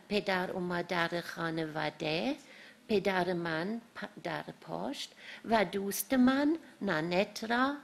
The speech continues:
می‌بینید. مشکلی که ما در آنجا داشتم این بود که همه به فرانسه صحبت می‌کردند. فقط پدر خانواده،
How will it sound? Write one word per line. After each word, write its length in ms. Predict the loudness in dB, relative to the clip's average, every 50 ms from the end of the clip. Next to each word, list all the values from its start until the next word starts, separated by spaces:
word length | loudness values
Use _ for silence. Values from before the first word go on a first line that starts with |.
| -6 -2
می‌بینید. 800 | 2 2 2 2 0 -2 -4 -4 -4 -6 -8 -10 -10 -12 -14 -14 -16 -18 -20 -20 -20 -20 -20 -20 -20 -20 -20 -20 -20 -20 -20 -20 _ -20 -20 -20 -18 -16 -16 -16 -12 -8 -4
مشکلی 760 | -2 -2 -2 -2 -2 -4 -4 0 2 2 4 4 4 2 0
که 360 | -2 -2 -2 0 0 0 -2 -4 -8 -12 -18 -10 -4 -2
ما 280 | 0 0 0 0 -2
در 340 | -2 -2 0 0 0 0 -2
آنجا 560 | -2 -2 -4 -4 -4 0 0 2 2 2 0
داشتم 720 | 0 -2 -4 -4 -4 -4 -6 -8 -8 -8 -6 -6 -6 -6 -8 -6 -2
این 320 | 0 2 4 4 4 2
بود 380 | 2 0 -2 -2 -2 -4 -6 -8 -12 -18 -20 -16 -10 -6
که 220 | -2 -2 -2 -2
همه 560 | -4 -6 -6 -6 -6 -4 -2 -2 -2 -2 -4 -6 -4
به 140 | -4 -4 -4
فرانسه 880 | -4 -4 0 0 0 2 2 2 2 2 0 0 2 6 6 6 6 4 0 -10
صحبت 680 | -10 -8 -6 -6 -6 -8 -6 -4 -4 -4 -4 -6 -8 -4
می‌کردند. 880 | -4 -4 -4 -4 -6 -4 -4 -4 -4 -4 -4 -4 -6 -8 -10 -14 -16 -20 -20 -20 -20 -20 -20 -20 -20 -20 -20 -20 -20 -20 -20 -20 -20 -20 -18 -16 -16 -14 -14 -16 -16 -18 -20 -20 -6
فقط 480 | 2 4 4 6 6 6 4 4 2
پدر 520 | 0 0 0 2 2 2 2 2 2 0 -2
خانواده، 1200 | -2 -2 0 0 2 2 0 0 -2 -2 -4 -4 -2 -2 -2 -2 -2 -2 -2 -2 0 0 -2